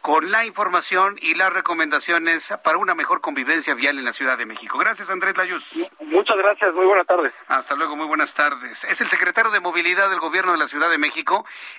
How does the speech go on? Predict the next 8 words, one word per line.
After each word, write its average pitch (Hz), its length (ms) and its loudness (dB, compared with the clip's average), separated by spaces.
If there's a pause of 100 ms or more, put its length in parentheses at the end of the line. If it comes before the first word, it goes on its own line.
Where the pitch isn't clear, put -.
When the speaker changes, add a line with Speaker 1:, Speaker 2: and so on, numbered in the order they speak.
Speaker 1:
Él 262 680 0
e 175 120 0
integrantes 180 600 0
de 160 100 0
su 147 200 0
equipo 190 460 0
de 175 100 2
trabajo 180 600 2